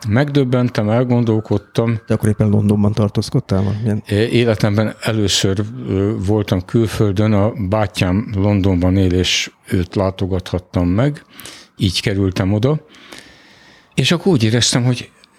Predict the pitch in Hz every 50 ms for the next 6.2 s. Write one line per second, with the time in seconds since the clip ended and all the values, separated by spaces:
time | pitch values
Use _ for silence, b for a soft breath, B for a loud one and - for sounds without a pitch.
0 | _ - - 104 104 113 131 156 151 131 123 B B B B B B B B -
1 | - - 98 - - - - 120 117 110 113 - - 127 127 123 131 135 131 -
2 | - - 135 139 143 143 139 139 - - 123 - - - 135 120 123 123 - -
3 | - 135 127 117 - - _ - 208 180 170 135 107 - - 113 101 101 107 113
4 | 110 117 117 110 113 - - 123 110 - - 135 143 202 262 247 151 - - 107
5 | 101 95 - - 113 - - 104 101 98 92 - - 107 104 104 110 104 104 -
6 | - 107 98